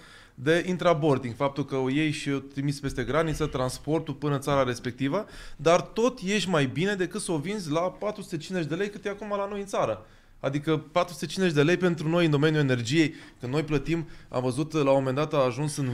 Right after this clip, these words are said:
vară prețul la patru mii de lei. Patru mii de lei prețul pentru intrazilnicul. Da, este enorm, la ora opt seara patru mii de lei.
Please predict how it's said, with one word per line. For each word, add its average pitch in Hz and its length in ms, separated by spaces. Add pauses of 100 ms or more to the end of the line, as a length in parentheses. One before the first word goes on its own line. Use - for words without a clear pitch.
vară 139 320
prețul 151 360
la 120 100
patru 151 440
mii 147 120
de 127 120
lei. 123 300 (260)
Patru 151 280
mii 143 100
de 123 80
lei 139 120
prețul 143 300
pentru 123 480 (120)
intrazilnicul. 143 760 (400)
Da, - 240
este 131 240
enorm, 156 340
la 123 60
ora 139 300
opt 143 160
seara 147 280
patru 139 280
mii 135 80
de 131 100
lei. 117 160